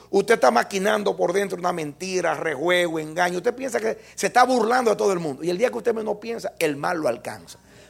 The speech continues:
Porque es una ley. Es una ley.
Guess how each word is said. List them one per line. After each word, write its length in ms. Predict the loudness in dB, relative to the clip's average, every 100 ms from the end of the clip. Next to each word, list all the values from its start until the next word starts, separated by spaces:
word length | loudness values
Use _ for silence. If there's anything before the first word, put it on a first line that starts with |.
| -6
Porque 180 | -2 0
es 100 | 0
una 220 | 0 0
ley. 720 | 0 0 2 0 -2 -12 -20 _ _ _ _ _ _ _ _ _ _ _ _ _ _ -6
Es 200 | -4 -2
una 240 | 0 2
ley. 580 | 4 4 4 0 -6